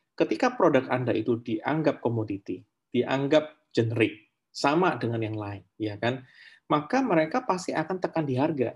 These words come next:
betul nggak? Jadi kalau Anda beli dua air minum dalam kemasan, satu merek A, satu merek B, ya, dua-duanya air minum, air putih itu loh, ya kan? Ya, air putih ya. Itu kalau kita beli,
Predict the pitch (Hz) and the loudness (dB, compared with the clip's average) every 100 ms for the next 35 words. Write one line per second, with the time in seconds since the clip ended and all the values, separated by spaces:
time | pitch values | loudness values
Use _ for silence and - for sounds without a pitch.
0 | - - 170 190 123 - - - 135 135 | -4 0 2 4 2 0 -8 -4 0 2
1 | 147 185 233 226 147 131 127 123 113 117 | 4 4 2 4 4 4 2 4 4 4
2 | - - 123 117 123 123 107 101 98 104 | -4 -4 -2 0 0 -2 -2 -2 -4 -6
3 | 101 101 - 90 - 104 120 117 113 - | -10 -8 -10 -8 -2 0 0 0 -2 -4
4 | 117 110 107 107 104 98 - 98 98 _ | -6 -4 -6 -4 -6 -6 -4 -4 -4 _
5 | _ _ - 135 151 - _ - 143 131 | _ _ 2 4 4 -4 _ 8 8 8
6 | 135 135 170 175 147 143 139 139 131 - | 8 6 6 2 2 2 2 0 -2 -2
7 | 127 151 151 156 147 107 - 117 110 113 | 0 4 6 8 8 4 2 0 0 2
8 | 127 135 - - 104 - 110 113 113 107 | -2 -4 -16 -8 -6 -4 -4 -4 -4 -2
9 | 98 113 - _ _ _ - 175 294 208 | -2 -6 -10 _ _ _ 4 4 6 6
10 | 180 165 - - 160 160 151 131 113 98 | 6 6 0 -2 0 0 2 2 0 -4